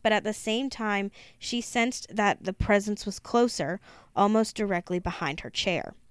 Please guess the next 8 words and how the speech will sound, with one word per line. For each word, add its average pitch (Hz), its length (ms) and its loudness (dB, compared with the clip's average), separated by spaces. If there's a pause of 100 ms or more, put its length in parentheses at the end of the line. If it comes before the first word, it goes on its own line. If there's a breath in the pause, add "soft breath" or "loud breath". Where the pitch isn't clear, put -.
(140)
Her 240 160 2
nostrils 247 600 -2
caught 233 380 6
a 202 100 2
sweetish 240 500 0
scent 208 340 0 (300 loud breath)
of 208 140 -2
perfume, 208 500 4